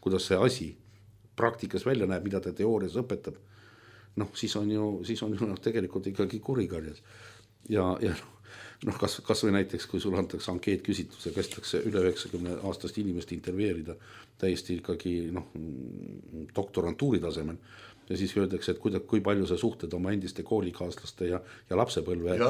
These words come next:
Speaker 2: ja.
Speaker 1: sõprade, sõbrannadega ja siis, siis kui, siis kui vana proua vaatab sulle suurte silmadega otsa ja ütleb, "Ja nad on ju kõik surnud!" Siis mõtled, no milleks seda kõike vaja peaks olema, noh. Et noh, see on tase ja
Speaker 2: See on
Speaker 1: sealt ei
Speaker 2: jõhker,
Speaker 1: saa
Speaker 2: aga
Speaker 1: midagi
Speaker 2: tabav
Speaker 1: ümber.
Speaker 2: näide.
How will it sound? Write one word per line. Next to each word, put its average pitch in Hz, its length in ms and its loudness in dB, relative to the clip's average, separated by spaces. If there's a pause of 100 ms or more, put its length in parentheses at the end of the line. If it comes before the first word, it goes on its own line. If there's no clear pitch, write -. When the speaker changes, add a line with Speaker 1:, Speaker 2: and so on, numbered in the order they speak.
Speaker 2:
ja. 104 140 8
Speaker 1:
sõprade, 95 400 8
sõbrannadega 98 640 6
ja 95 100 6
siis, 101 140 -2 (420)
siis - 320 2
kui, 92 140 2 (400)
siis 101 160 -6
kui 117 100 6 (220)
vana 113 340 6
proua 104 380 2 (320)
vaatab - 320 2
sulle 117 240 0 (260)
suurte 160 400 2
silmadega 120 640 4
otsa - 240 -4
ja - 20 -10
ütleb, - 240 -6 (160)
"Ja 330 140 12
nad 403 180 12
on 403 140 12
ju - 80 12
kõik 453 240 12
surnud!" 392 800 12 (420)
Siis 123 160 -2
mõtled, 120 320 2
no 113 80 8
milleks 117 400 2
seda - 160 -4
kõike 92 320 -2
vaja 87 220 -4
peaks - 240 -10
olema, 80 320 -6
noh. - 80 -16 (340)
Et - 140 -2
noh, 123 160 4
see 156 100 10
on 139 80 4
tase 139 300 4 (100)
ja 95 220 2
Speaker 2:
See 170 100 6
on 165 220 6
Speaker 1:
sealt 185 240 10
ei - 20 10
Speaker 2:
jõhker, 135 60 10
Speaker 1:
saa 120 160 12
Speaker 2:
aga 131 80 12
Speaker 1:
midagi 131 160 10
Speaker 2:
tabav 123 240 10
Speaker 1:
ümber. 143 160 6
Speaker 2:
näide. 107 240 4